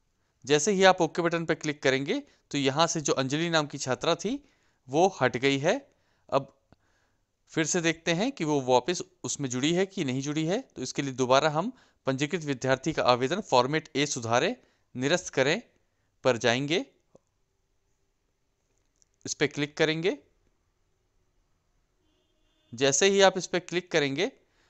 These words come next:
तो आप जब नीचे जाएंगे तो आपको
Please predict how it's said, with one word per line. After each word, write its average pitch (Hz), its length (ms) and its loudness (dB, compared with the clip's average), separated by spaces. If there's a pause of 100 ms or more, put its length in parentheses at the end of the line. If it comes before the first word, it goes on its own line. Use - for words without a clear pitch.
(160)
तो 151 220 -6
आप 160 260 4
जब 139 220 -2
नीचे 135 280 -2
जाएंगे 151 440 -2 (2000)
तो 151 140 2
आपको 156 400 0